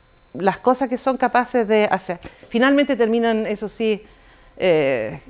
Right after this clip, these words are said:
trancando los computadores <laughs> porque se ponen a buscar cosas cada vez más complicadas, pero, eh, cuando están a niveles más, más simples hacen cosas muy lindas. Así que también es una buena recomendación de trabajo en GeoGebra,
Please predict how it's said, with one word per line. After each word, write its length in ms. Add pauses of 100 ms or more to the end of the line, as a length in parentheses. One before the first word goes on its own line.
(140)
trancando 400
los 100
computadores 720
<laughs> 60
porque 160
se 120
ponen 280 (240)
a 60
buscar 320
cosas 260
cada 200
vez 80
más 140
complicadas, 680
pero, 220 (360)
eh, 380 (320)
cuando 280
están 260
a 100
niveles 400
más, 360
más 500
simples 400
hacen 240
cosas 200
muy 160
lindas. 340 (760)
Así 120
que 80
también 320
es 80
una 180
buena 380
recomendación 640
de 100
trabajo 480
en 60
GeoGebra, 560